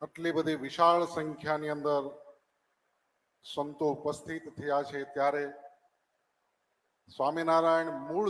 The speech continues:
સંપ્રદાયના વડતાલ લક્ષ્મીનારાયણ દેવ ગાદી વિભાગ તરફથી ધર્મ ધુરંધર આચાર્ય શ્રી અજેન્દ્ર પ્રસાદજી મહારાજ અને ભાવિ આચાર્ય નુગેન્દ્ર પ્રસાદજી મહારાજે જે સંદેશો મોકલાવ્યો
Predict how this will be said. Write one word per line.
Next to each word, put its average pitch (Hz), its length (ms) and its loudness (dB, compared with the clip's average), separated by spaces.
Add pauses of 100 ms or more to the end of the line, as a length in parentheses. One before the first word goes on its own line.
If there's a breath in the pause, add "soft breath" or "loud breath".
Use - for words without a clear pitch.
(100)
સંપ્રદાયના 151 760 0 (1300)
વડતાલ 160 600 4 (140)
લક્ષ્મીનારાયણ 160 800 0
દેવ 156 100 0 (140)
ગાદી 147 340 2
વિભાગ 143 280 4 (120)
તરફથી 156 500 -6 (1200)
ધર્મ 156 300 0
ધુરંધર 160 400 2
આચાર્ય 156 560 4
શ્રી 160 260 -4
અજેન્દ્ર 170 400 -2
પ્રસાદજી 156 480 2
મહારાજ 151 400 4 (1000)
અને 151 220 -4
ભાવિ 151 320 4
આચાર્ય 151 500 0
નુગેન્દ્ર 160 380 -4
પ્રસાદજી 147 500 0
મહારાજે 147 460 0 (1300)
જે 147 100 0 (100)
સંદેશો 156 520 -2
મોકલાવ્યો 160 520 2